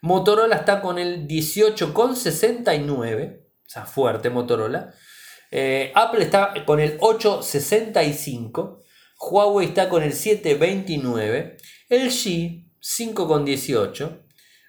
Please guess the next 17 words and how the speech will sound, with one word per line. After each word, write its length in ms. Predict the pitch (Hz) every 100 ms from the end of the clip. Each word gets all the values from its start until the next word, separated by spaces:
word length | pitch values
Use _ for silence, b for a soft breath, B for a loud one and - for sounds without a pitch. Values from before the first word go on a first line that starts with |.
| b
Alcatel 680 | 139 139 156 156 185 175 -
uno 240 | 208 208 160
coma 220 | 139 131
treinta 400 | 208 196 170 135
y 80 | 117
dos 220 | 117 -
y 120 | 135
de 80 | 131
ahí 160 | 143 160
en 80 |
adelante 460 | 156 151 165 165 175
ninguno 480 | 139 147 151 170 156
llega 360 | 151 147 143
al 140 | 127 135
uno 200 | 135 117
por 120 | 110
ciento. 360 | - 92 -